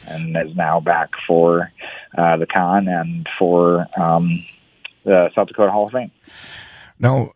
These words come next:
Speaker 2: uh, you mentioned, uh, Adrian. Um, the, uh, uh, sword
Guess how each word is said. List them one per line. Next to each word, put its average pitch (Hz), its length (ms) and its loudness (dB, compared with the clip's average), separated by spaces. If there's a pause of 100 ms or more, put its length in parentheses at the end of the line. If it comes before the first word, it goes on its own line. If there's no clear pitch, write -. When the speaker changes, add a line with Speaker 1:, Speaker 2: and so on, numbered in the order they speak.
(560)
Speaker 2:
uh, - 220 -20
you 123 140 0
mentioned, 113 480 0
uh, 95 300 2 (440)
Adrian. 90 640 2
Um, 82 460 0 (960)
the, 92 380 4
uh, 85 180 6 (180)
uh, 85 300 -10
sword 92 640 0